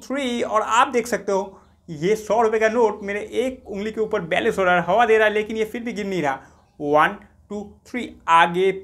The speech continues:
पीछे दाएं बाएं कहीं पर भी कुछ भी नहीं है। तो दोस्तों, ये है मैजिक। तो कैसा लगा आपको ये मैजिक? और ये एकदम एक साधारण सौ रुपये के नोट के साथ हुआ। तो ये मैजिक आप भी कर सकते हो, सीख के ही कर सकते हो। तो चलिए आगे बढ़ते हैं और सीखते हैं कमाल के इस मैजिक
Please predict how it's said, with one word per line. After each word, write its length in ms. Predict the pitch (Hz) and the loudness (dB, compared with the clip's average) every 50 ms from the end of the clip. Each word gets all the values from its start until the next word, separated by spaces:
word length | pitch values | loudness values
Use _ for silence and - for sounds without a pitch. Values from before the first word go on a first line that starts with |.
| - - | -14 -12
पीछे 420 | 175 180 180 180 - - 196 190 165 | -12 -10 -12 -10 -8 -4 -4 -4 -4
दाएं 500 | 147 160 160 160 170 170 180 180 180 160 | 0 0 2 4 4 2 2 -2 -4 -2
बाएं 320 | 156 170 170 170 175 180 175 175 | 0 4 4 4 4 2 -2 -6
कहीं 320 | - - 233 262 262 247 | -6 -4 -2 -2 -2 -2
पर 220 | 247 226 214 202 190 | 0 0 0 0 0
भी 240 | 170 165 180 190 190 | -2 -4 -6 -6 -6
कुछ 240 | 190 - 180 165 151 | -8 -8 -10 -8 -8
भी 180 | 160 156 175 | -8 -6 -4
नहीं 160 | 175 160 143 143 | -4 -4 -6 -8
है। 120 | 139 135 | -8 -12
तो 140 | 135 175 180 | -10 -8 -6
दोस्तों, 300 | 180 202 196 - 254 226 | -6 -6 -6 -4 -6 -4
ये 280 | 175 160 170 220 233 | -4 -4 0 0 2
है 120 | 202 247 262 | 4 4 2
मैजिक। 340 | 226 233 240 220 185 185 180 | 4 4 2 2 2 -2 -8
तो 60 | 196 | -6
कैसा 240 | 170 - 208 - 240 | -4 -4 -4 -4 -4
लगा 320 | 202 175 175 185 180 214 | -4 0 0 0 2 0
आपको 300 | - - 175 165 - - | 2 2 0 0 0 -2
ये 120 | 170 165 160 | -4 -4 -4
मैजिक? 260 | 151 143 139 143 - | -4 -6 -6 -6 -6
और 80 | - 170 | -6 -6
ये 180 | 170 185 233 | -6 -6 -6
एकदम 460 | 233 - 220 233 240 202 196 220 220 226 - - - - - _ - | -6 -2 0 0 0 2 2 0 -2 -2 -12 -18 -20 -20 -20 _ -12
एक 100 | 220 214 | -12 -12
साधारण 480 | - - - - 233 240 226 220 220 220 | -12 -12 -6 0 2 4 4 4 2 0
सौ 260 | 220 - - - 214 214 | -2 -8 -2 0 2 2
रुपये 200 | 208 202 208 196 | 2 0 -2 -4
के 80 | 240 | -4
नोट 280 | 226 185 185 190 180 - | -4 -2 -4 -6 -6 -6
के 80 | 190 | -6
साथ 240 | - 151 139 131 - - | -4 -4 -4 -6 -6 -10
हुआ। 80 | 139 | -12
तो 120 | - - 170 | -10 -8 -8
ये 160 | 175 185 208 | -6 -4 -2
मैजिक 300 | 214 220 208 208 220 - - - | 0 0 0 0 -4 -10 -4 2
आप 180 | 185 214 233 | 4 4 4
भी 140 | 208 233 262 | 4 2 2
कर 120 | 262 247 - | 2 2 0
सकते 280 | - 220 196 - - 214 | 0 -4 -6 -6 -6 -8
हो, 60 | 202 | -8
सीख 420 | 208 - - - 247 262 262 262 - | -8 -10 -6 0 2 2 2 2 2
के 60 | 240 | 2
ही 100 | 214 214 | 2 2
कर 160 | 208 - 147 | 2 -2 -4
सकते 260 | 123 - 135 - - - | -4 -4 -12 -12 -12 -18
हो। 160 | - _ - _ _ _ _ - | -18 _ -20 _ _ _ _ -10
तो 120 | - 175 175 | -10 -8 -2
चलिए 240 | - 254 285 285 311 | 2 2 4 6 6
आगे 180 | 269 240 240 240 | 6 6 6 4
बढ़ते 240 | 220 208 - - | 2 2 0 0
हैं 60 | 196 175 | -2 -2
और 80 | 180 - | -2 -6
सीखते 380 | - - 254 262 262 262 214 185 | -8 -4 -4 -2 -2 -2 -2 -2
हैं 120 | 175 180 | -2 -2
कमाल 300 | - 226 240 254 240 - | -4 -2 0 0 0 0
के 100 | - 208 | -2 -6
इस 100 | - - | -8 -4
मैजिक 360 | 170 160 151 151 151 156 - | -2 -2 -2 -2 -4 -12 -14